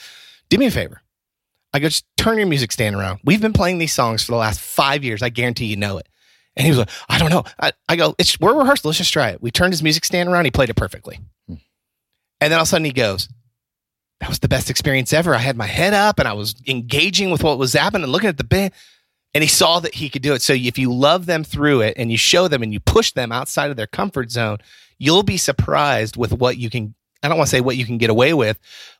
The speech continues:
Speaker 1: but what you can get your team to do if you have this vision of it. Be, be strong in it and help people and love them to what excellence looks like.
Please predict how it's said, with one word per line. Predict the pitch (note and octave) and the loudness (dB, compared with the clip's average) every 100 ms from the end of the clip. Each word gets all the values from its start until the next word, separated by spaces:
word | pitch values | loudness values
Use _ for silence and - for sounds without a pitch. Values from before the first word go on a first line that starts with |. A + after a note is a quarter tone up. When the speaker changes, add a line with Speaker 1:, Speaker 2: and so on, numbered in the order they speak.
| - | 2
Speaker 1:
but | C#3 A2+ | 2 2
what | C3+ C#3+ F#3 - | -2 2 2 0
you | D#3 | -6
can | - C#3 | -6 -6
get | B2+ C3+ | -4 -2
your | C3 | -2
team | A2+ - D3 A#2+ | -4 -4 -4 -2
to | C3+ | -4
do | B2+ D3+ B2+ G#2+ G2+ - _ - | 0 2 2 0 -4 -10 _ -4
if | B2 | 2
you | D3+ | 2
have | D3+ D#3 | 2 0
this | A#2+ A2+ | -2 -2
vision | C#3+ F#3 C#3 | 0 2 0
of | A2+ G2+ | -2 -2
it. | G#2+ G#2 - - _ _ - | -4 -4 -12 -20 _ _ -6
Be, | F3 - A#2+ - C3 | -6 -6 -18 -18 -4
be | C3+ | 0
strong | G3+ - C#3+ D#3+ A#3 | 0 2 2 2 2
in | B2+ | 2
it | B2+ C#3 | 2 0
and | C#3+ C3 | -2 -2
help | D3 G3 | 0 0
people | F#3 F3+ F3 | 0 0 0
and | B2+ B2 | -2 2
love | C3+ C#3+ | 2 2
them | B2+ A#2+ | 0 -4
to | - C#3 | -4 -4
what | B2+ C3+ - | 2 2 2
excellence | B2+ - A2+ G#2+ | -4 -4 -4 -2
looks | A2 G2 | -6 -8
like. | - - | -14 -18